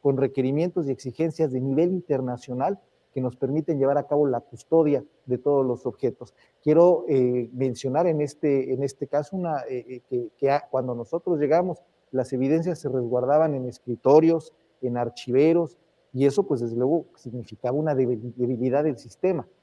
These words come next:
Ahora son bodegas de evidencias con muchos metros cuadrados que están administradas por los servicios periciales y que le dan garantía a nuestro sistema.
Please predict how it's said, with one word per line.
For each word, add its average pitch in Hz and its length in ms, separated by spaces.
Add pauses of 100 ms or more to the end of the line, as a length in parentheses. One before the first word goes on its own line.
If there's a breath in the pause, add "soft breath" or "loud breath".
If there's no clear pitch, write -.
(240)
Ahora 139 220
son 143 240
bodegas 139 400
de 151 60
evidencias 147 520
con 120 180
muchos 180 360
metros 160 280
cuadrados 143 580 (380)
que 135 240
están 156 320
administradas 160 680
por 127 160
los 117 120
servicios 139 380
periciales 180 600
y 160 80
que - 140
le 127 100
dan 147 160
garantía 131 460
a 123 40
nuestro 113 320
sistema. 101 480